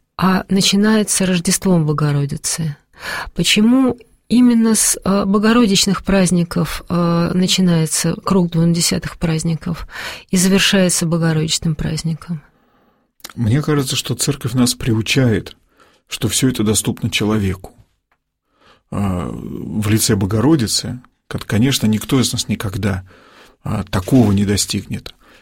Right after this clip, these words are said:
Speaker 2: но, в принципе, это доступно. И, э, вы знаете, э, почитание Матери Божией, э, это настолько радостно, и это настолько правильно. Вот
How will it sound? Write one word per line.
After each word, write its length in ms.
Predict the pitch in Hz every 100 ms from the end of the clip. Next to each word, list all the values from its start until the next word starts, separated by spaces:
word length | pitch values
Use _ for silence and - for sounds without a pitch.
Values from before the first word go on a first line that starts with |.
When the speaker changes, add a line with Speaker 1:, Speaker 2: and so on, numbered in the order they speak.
| _
Speaker 2:
но, 100 | 120
в 40 | 98
принципе, 440 | 135 180 - 117
это 120 | 113
доступно. 600 | 110 110 - 98 - - _ _ _ _ _ _ - - -
И, 220 | 113 117
э, 40 |
вы 840 | 90 113 107 - - - - 98 117
знаете, 500 | 135 151 - 110 - - - _ _
э, 120 | - - - - - - -
почитание 560 | - 135 131 131 120
Матери 400 | 117 147 139 110
Божией, 520 | 104 104 107 98 107 - _ _ _ _
э, 160 | - 101
это 240 | 104 123 123
настолько 720 | 123 - 147 139 123 110 117 - _ _ _ - -
радостно, 840 | 117 123 123 101 92 - 95 127 - _ _ _ -
и 80 | 120
это 160 | 110
настолько 420 | 110 - 117 -
правильно. 720 | - 123 156 131 95 95 104 117 _ _ _ _ _ _ _ -
Вот 180 | 110